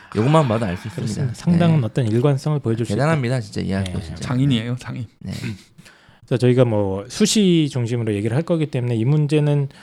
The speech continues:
Speaker 2: 뭐 자세하게 얘기는 안 하겠습니다만 어쨌든, 음, 정시 때 열다섯 명의 언더우드 국제대학에서 선발을 한다. 이건
Speaker 3: 음.
Speaker 2: 이제 뭐 그 의미를 살짝 좀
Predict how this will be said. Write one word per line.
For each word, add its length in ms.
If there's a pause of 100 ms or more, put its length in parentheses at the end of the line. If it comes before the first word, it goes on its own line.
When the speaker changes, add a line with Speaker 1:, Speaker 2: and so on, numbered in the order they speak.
(320)
Speaker 2:
뭐 140
자세하게 400
얘기는 260
안 100
하겠습니다만 760
어쨌든, 320
음, 920
정시 340
때 420 (200)
열다섯 560
명의 480 (280)
언더우드 480
국제대학에서 1300
선발을 340
한다. 280 (460)
이건 200
Speaker 3:
음. 40
Speaker 2:
이제 120
뭐 460
그 480 (400)
의미를 340
살짝 520
좀 540